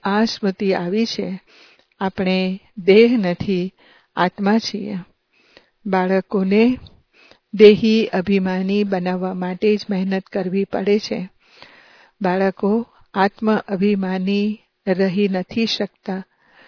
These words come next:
ઘડી ઘડી દેહ અભિમાનમાં આવી જાય છે. એટલે બાબા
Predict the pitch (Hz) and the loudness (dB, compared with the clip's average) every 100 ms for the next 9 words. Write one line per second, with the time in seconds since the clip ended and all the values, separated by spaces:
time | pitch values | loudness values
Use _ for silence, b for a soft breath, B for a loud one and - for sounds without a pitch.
0 | b - 208 220 240 220 202 202 208 190 | b -2 4 6 4 2 0 2 0 2
1 | 185 196 190 196 190 180 180 180 190 202 | 2 2 0 -2 -2 -2 -4 -4 -4 -6
2 | - 185 180 196 196 185 185 - 190 180 | -6 -6 -2 -2 -2 -4 -6 -8 -10 -10
3 | b b b b b - 185 - - 196 | b b b b b -4 -2 0 2 2
4 | 185 185 - - b b b b _ 185 | 2 -4 -12 -20 b b b b _ -2
5 | 180 190 | 0 0